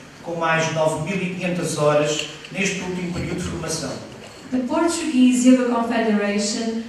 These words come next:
Speaker 2: trains yoga teachers in six years, with six thousand five hundred effective hours of theoretical practical training.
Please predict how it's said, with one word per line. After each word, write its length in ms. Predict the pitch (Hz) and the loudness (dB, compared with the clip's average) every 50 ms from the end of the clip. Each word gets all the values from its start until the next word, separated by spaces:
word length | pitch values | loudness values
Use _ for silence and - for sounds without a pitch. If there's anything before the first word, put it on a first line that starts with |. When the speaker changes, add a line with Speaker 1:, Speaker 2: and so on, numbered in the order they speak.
| - - | -12 -14
Speaker 2:
trains 580 | - - 262 294 294 311 339 339 339 330 254 262 | -10 -4 0 2 2 2 4 4 4 2 2 2
yoga 320 | 285 311 311 311 311 320 | 2 0 0 0 0 0
teachers 640 | 311 - 254 254 254 - - 254 233 240 233 226 220 | 0 2 2 2 2 2 0 -2 0 0 0 0 0
in 120 | 208 208 214 | 0 -2 -2
six 680 | 214 - - - 285 285 285 - - - - - 214 | -2 -4 -4 -4 -4 -4 -4 -4 -4 -6 -8 -6 -2
years, 640 | 214 208 202 196 180 180 180 180 - - - - - - - - - 226 | 0 0 0 0 0 -2 -2 -2 -4 -6 -8 -8 -10 -12 -16 -16 -10 -6
with 160 | 233 233 233 | -2 0 0
six 580 | 233 233 - - 330 339 339 339 339 - - - | 0 0 -2 -4 -2 -2 -2 -2 -4 -6 -6 -4
thousand 680 | 262 269 262 254 254 247 - - 214 208 208 208 214 214 - | -2 0 2 4 4 4 4 2 2 2 2 2 0 -2 -2
five 260 | 277 302 - 311 330 - 294 294 | 0 0 2 2 0 0 -2 -4
hundred 400 | 277 294 285 262 277 277 262 277 | -4 -4 -2 0 0 0 2 0
effective 680 | 262 262 - - 320 320 320 320 320 311 302 302 - | 0 -2 -2 -2 -2 -2 -2 -2 -4 -4 -4 -4 -2
hours 580 | - 247 247 247 247 214 196 190 190 190 196 - - - - - - 233 | 0 0 2 2 2 2 2 2 0 0 -2 -6 -8 -10 -12 -12 -6 -4
of 200 | 233 233 233 233 - - | -2 -2 0 -2 -4 -4
theoretical 680 | - 330 339 339 311 294 294 294 - 262 262 262 262 262 254 247 | -2 0 0 2 2 2 0 -2 -4 -4 -2 0 0 2 2 0
practical 500 | 247 240 240 240 240 247 - 202 202 196 | -2 -2 -2 -2 -2 -4 -4 -4 -6 -6
training. 680 | 202 202 247 226 214 214 208 202 180 180 - 170 | -6 -8 -8 -6 -4 -4 -4 -4 -4 -6 -6 -8